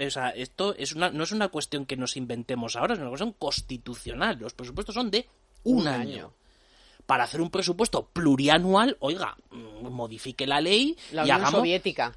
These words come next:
Speaker 1: y hagamos el
Speaker 2: Podría
Speaker 1: plan
Speaker 2: ser.
Speaker 1: quinquenal o hagamos como la
Speaker 2: Claro.
Speaker 1: Unión Europea, que los presupuestos son plurianuales, de, de, son, son, son de seis años. Hagamos eso, pero no diga usted que eso es un presupuesto plurianual. No, oiga, no. O sea, usted estaría en un fraude de ley si usted supone que el presupuesto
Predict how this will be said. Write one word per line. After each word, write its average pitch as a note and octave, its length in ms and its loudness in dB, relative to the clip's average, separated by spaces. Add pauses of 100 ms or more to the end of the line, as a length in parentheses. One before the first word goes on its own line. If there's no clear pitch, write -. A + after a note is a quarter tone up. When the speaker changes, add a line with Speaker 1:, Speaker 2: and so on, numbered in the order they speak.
Speaker 1:
y E3+ 140 0
hagamos C#3+ 460 4
el G#3 80 2
Speaker 2:
Podría C3 100 0
Speaker 1:
plan D#3 180 4
Speaker 2:
ser. E3+ 120 0
Speaker 1:
quinquenal G#3 500 4
o A3 100 8
hagamos D#3 320 4
como G3+ 120 2
la F#3+ 60 8
Speaker 2:
Claro. D3+ 120 8
Speaker 1:
Unión D#3+ 160 2
Europea, F#3 420 4
que B3 60 0
los G3+ 140 0
presupuestos D3+ 480 -2
son F3+ 120 -4
plurianuales, F#3 520 2
de, F#3 180 2
de, B2+ 320 -2
son, D#3 220 -4 (240)
son, D#3+ 320 2
son D#3 180 0
de D#3 100 0
seis - 360 2
años. - 380 -10
Hagamos G#2+ 440 -2
eso, C#4 240 6
pero A#2 240 0
no A2+ 220 -4
diga B2 240 0
usted F#3 440 4 (360)
que C#3+ 80 0
eso C3+ 80 -2
es C#3 80 -4
un E3+ 100 -2
presupuesto E3+ 480 -2
plurianual. C3 720 0
No, A2+ 120 -6
oiga, D3 200 0
no. E3 200 2
O - 40 -6
sea, A2+ 140 -6
usted C3+ 400 -8
estaría D#3 280 -2
en F3 60 0
un C3+ 80 0
fraude D3 460 2
de E3 100 4
ley F#3+ 240 4 (220)
si - 160 -2
usted D3+ 240 0
supone F#3+ 560 4
que - 80 -4
el C3+ 80 -6
presupuesto G3+ 720 0